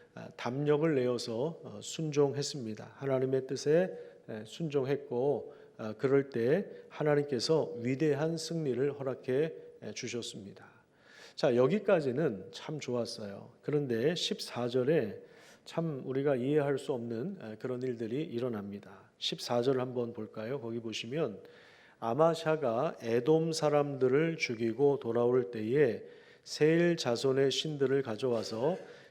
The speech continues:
자기의 신으로 세우고 그것들 앞에, 자, 뭐 했다고 이야기합니까?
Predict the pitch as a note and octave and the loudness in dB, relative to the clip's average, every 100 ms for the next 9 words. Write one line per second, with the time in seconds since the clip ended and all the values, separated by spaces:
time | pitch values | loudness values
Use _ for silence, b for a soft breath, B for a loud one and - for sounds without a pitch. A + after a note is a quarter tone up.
0 | B - A#2 B2+ C#3+ C#3+ D3 F3 D#3 D3 | B -2 -2 2 4 4 4 2 4 6
1 | C#3+ C#3 C#3 A#2+ A2+ D3+ A2 - B B | 6 4 2 2 2 2 2 -4 B B
2 | B C3 C3+ C#3+ B2 A2 C#3 D#3+ F#3 - | B 4 4 4 0 0 2 2 2 -6
3 | - - - A2+ B2 C#3 C#3+ C#3 C3+ B2+ | -18 -12 -6 0 4 4 4 2 2 2
4 | A#2+ A#2+ A#2 A#2 A2 C#3+ G3 | 2 0 -2 -6 -6 -4 -4